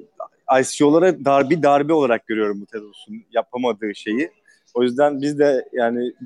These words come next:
projeyi yaparken I C O yapalım diye düşünüyorduk. Şimdi, e, bu Tezos'tan olan olaylar, işte insanların artık I C O'lara kötü gözle bakması bizim de as-, şeyimizi kaçırdı yani, hevesimizi kırdı. E, inşallah bu I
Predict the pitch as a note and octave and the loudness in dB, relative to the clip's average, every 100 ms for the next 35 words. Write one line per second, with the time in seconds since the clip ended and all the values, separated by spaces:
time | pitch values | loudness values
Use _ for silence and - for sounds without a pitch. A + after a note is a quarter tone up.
0 | - C3+ B2 C#3+ C3 D3+ C#3+ C3+ B2 A#2+ | -2 0 2 2 2 2 2 2 0 0
1 | D3+ D#3 C#3 C3+ A#2+ B2 A#2 - C#3+ F#3 | 2 2 4 0 0 -2 -4 -2 -2 -2
2 | _ _ _ - C#3+ D3 E3 D#3+ C#3+ D3 | _ _ _ -4 -2 2 2 4 2 2
3 | C#3 C3+ C3 C#3+ D3 C#3+ D#3+ D3+ C#3 C#3 | 2 -2 0 4 4 4 4 4 2 2
4 | C3 C3 B2+ D3 D3+ - - C3 - C3+ | 2 4 4 2 0 -6 -10 -6 -2 0
5 | C#3+ D3+ C#3+ - B2+ C3+ C3 - C#3+ C#3+ | 2 2 0 0 0 2 2 0 2 4
6 | D#3 D#3 _ - _ _ B2+ E3 D#3 C#3 | 4 2 _ -20 _ _ -2 2 4 4
7 | C3+ C#3 C#3+ C#3+ - D3 D3 D#3+ D#3 F3 | 4 2 0 -6 -2 0 2 0 2 2
8 | G2 G#2+ - - C#3 C#3 E3+ D#3+ - D#3+ | 2 -4 -4 0 2 2 2 0 0 2
9 | D3 C#3 A#2+ A2+ B2 B2+ B2+ C3 C#3 C#3+ | 4 4 4 2 0 0 -2 -4 -2 0
10 | C3+ F3 G#3 _ _ _ _ - B2+ C3 | 2 2 -2 _ _ _ _ -2 2 4
11 | C3 C3+ C3 C3 C3 F2+ F#2 C#3+ G3+ - | 4 4 4 2 0 -4 -10 -4 -4 2
12 | F#3 F#3 F3 E3+ | 4 6 6 6